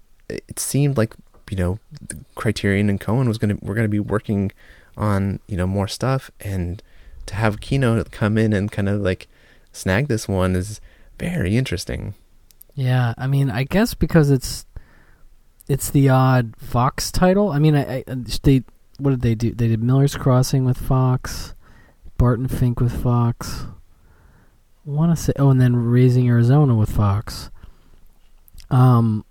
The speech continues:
Speaker 2: so maybe it, there's just something ab-, I don't know about Kino's connections that they were able to swoop in, and I know there's definitely, I've, I've personally seen some disappointment expressed on Twitter, uh, and other places for the fact that Criterion didn't get this one.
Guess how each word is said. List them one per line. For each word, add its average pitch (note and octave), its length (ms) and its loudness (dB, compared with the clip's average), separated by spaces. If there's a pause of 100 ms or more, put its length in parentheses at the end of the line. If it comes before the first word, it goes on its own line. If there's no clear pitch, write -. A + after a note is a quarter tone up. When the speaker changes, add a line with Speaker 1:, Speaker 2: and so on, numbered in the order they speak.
(200)
Speaker 2:
so C#3 260 6
maybe D3+ 340 4
it, E3+ 160 2 (140)
there's D3 280 6
just D3 200 0
something C#3+ 420 2
ab-, B2 320 -4
I C#3 80 -4
don't C3 120 0
know B2+ 100 2
about A#2 260 0
Kino's B2+ 380 0
connections B2+ 560 0
that G#2+ 100 -6
they A#2+ 140 2
were A#2 160 2
able A2 140 -2
to A2+ 100 0
swoop - 340 2
in, A#2+ 160 4
and G#2+ 240 -2 (420)
I D#3 60 0
know E3+ 140 10
there's D#3 180 8 (160)
definitely, C#3 480 6
I've, B2+ 320 -2
I've B2 260 4 (120)
personally D3+ 480 6
seen A#2+ 320 2
some B2 160 0
disappointment A#2 640 2
expressed - 640 2 (540)
on A#2 180 2
Twitter, A2+ 540 4
uh, A2+ 480 2
and A2+ 100 0
other A2+ 160 2
places G#2+ 480 -2 (400)
for C3 240 2
the A2+ 60 4
fact A2 300 4
that G#2+ 120 0 (400)
Criterion B2 500 2
didn't B2 300 4
get G#2 160 -2
this G2 180 -2
one. G2 320 -2